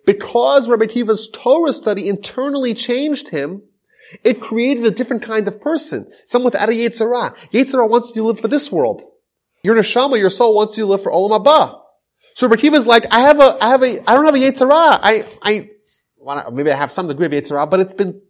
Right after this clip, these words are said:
it's been transformed with the Torah. I want to live for Olam Haba. I want to give up my life for God. I want to, I want to give up my life for God." Wh-, where did that come from?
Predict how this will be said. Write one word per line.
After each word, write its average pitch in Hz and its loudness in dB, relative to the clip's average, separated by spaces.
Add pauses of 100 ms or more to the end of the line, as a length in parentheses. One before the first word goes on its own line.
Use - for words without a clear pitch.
it's 185 -6
been 196 -6
transformed 214 -6
with 214 -2
the 214 -8
Torah. 254 0 (600)
I 262 4
want 294 2
to 262 2
live 285 2
for 247 -2
Olam 269 2
Haba. 294 0 (180)
I 208 4
want 302 -2
to 254 -2
give 302 2
up 330 6
my 262 0
life 180 -4
for 165 -4
God. 151 2
I 156 2
want 262 -6
to, - -20
I 180 2
want 226 -2
to 262 -4
give 208 -2
up 165 -16
my 170 -12
life 143 -6
for 135 -10
God." 107 -8
Wh-, 175 -2
where 269 2
did 294 -4
that 311 0
come 208 0
from? 123 -6